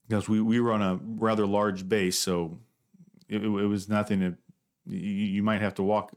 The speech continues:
you know, a half mile to a mile to get there, and that was too far for him to walk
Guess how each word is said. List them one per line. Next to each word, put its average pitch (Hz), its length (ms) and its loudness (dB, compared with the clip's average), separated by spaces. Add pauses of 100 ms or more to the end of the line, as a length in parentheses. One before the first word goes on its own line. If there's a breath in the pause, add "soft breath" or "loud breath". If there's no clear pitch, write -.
(160)
you 107 120 -8
know, 82 180 -10
a 85 40 -14
half 101 320 -4
mile 95 240 2
to 98 140 -2
a 87 40 0
mile 95 260 0
to 90 80 -6
get 113 200 -2
there, 90 180 -2
and 92 120 0
that 107 140 -4
was 95 180 -6
too 107 200 -2
far 104 360 0
for 92 240 -6
him 92 140 -2
to 95 80 -2
walk 110 320 -4